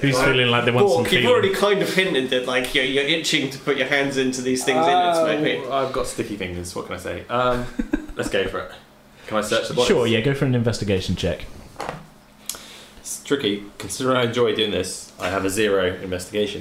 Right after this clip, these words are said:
Speaker 1: You
Speaker 3: so
Speaker 1: might, you might roll a twenty.
Speaker 3: This is true. Eleven.
Speaker 1: It's not bad. Okay, so over the course of about a minute, I mean, they're, they're kinda gross.
Speaker 3: It's a quick search.
Speaker 1: Yeah, it's a quick pat down of these, like, pretty disgusting creatures.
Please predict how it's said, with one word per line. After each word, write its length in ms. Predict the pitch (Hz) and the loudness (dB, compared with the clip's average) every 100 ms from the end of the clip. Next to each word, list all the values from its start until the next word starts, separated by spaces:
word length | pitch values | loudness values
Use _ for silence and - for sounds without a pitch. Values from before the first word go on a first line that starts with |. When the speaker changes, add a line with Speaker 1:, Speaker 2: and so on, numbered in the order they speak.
| 87 | -4
Speaker 1:
You 80 | 110 | 0
Speaker 3:
so 60 | |
Speaker 1:
might, 240 | 113 120 120 | 2 2 0
you 80 | 123 | 2
might 160 | 123 | 2
roll 140 | 123 127 | 2 0
a 40 | |
twenty. 300 | 120 101 92 - - - - - - - - - | 2 0 0 -4 -12 -12 -18 -20 -20 -20 -20 -16
Speaker 3:
This 160 | - - | -12 -10
is 120 | - | -10
true. 160 | - - - - - - - - - - - - - - - - - - - - - - - - | -10 -16 -20 -20 -20 -20 -20 -20 -20 -20 -20 -4 -2 -2 -4 -10 -12 -14 -14 -20 -20 -20 -12 0
Eleven. 420 | 147 120 113 - - - - - | 0 2 -2 -4 -16 -20 -20 -12
Speaker 1:
It's 100 | - | -2
not 120 | 214 | 0
bad. 280 | 151 175 175 - - - | 2 0 -2 -10 -18 -2
Okay, 220 | 180 180 139 | 2 2 4
so 180 | 175 180 | 4 4
over 140 | 180 | 2
the 80 | 175 | 2
course 200 | 165 139 | 2 2
of 60 | 135 | 2
about 120 | 131 | 2
a 40 | |
minute, 260 | 123 120 110 | 2 2 2
I 60 | 127 | 4
mean, 140 | 131 | 4
they're, 220 | 127 127 104 | 4 2 2
they're 120 | 131 | 0
kinda 240 | 175 135 | 2 2
gross. 380 | 101 104 107 113 | 2 2 2 2
Speaker 3:
It's 80 | 120 | 0
a 20 | |
quick 180 | 156 - | -2 -2
search. 200 | 92 87 | -4 2
Speaker 1:
Yeah, 200 | 135 120 | 4 4
it's 100 | 120 | 2
a 40 | |
quick 280 | 139 190 180 | 2 2 4
pat 240 | - 131 117 | 4 4 2
down 320 | 113 107 101 | 2 2 2
of 120 | 98 | 0
these, 240 | 110 104 113 | 0 0 0
like, 180 | 101 - - - - - - - - - | -2 -4 -12 -18 -20 -20 -20 -20 -20 4
pretty 200 | - 131 | 4 4
disgusting 540 | 101 107 - 110 - 87 | -2 -4 0 -2 0 -2
creatures. 520 | 92 82 78 78 | 0 -2 -2 -4